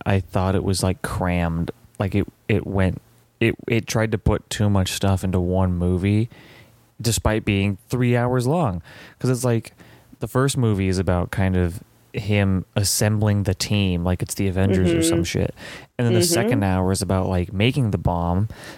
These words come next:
Speaker 1: And then the third hour is a courtroom drama about,
Speaker 2: Yeah.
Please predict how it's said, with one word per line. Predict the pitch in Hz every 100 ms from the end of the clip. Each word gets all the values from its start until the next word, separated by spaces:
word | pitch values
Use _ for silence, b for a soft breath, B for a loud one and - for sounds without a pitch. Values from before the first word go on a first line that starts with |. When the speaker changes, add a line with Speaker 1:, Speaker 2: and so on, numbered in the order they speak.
| B -
Speaker 1:
And | - 110
then | 110
the | - 101
third | - 120 131
hour | 98 92 92 92 -
is | 104 98 -
a | 107
courtroom | - 117 - 101 95
drama | 92 87 82 82 - - B B B -
about, | 139 - -
Speaker 2:
Yeah. | 339 294 208 190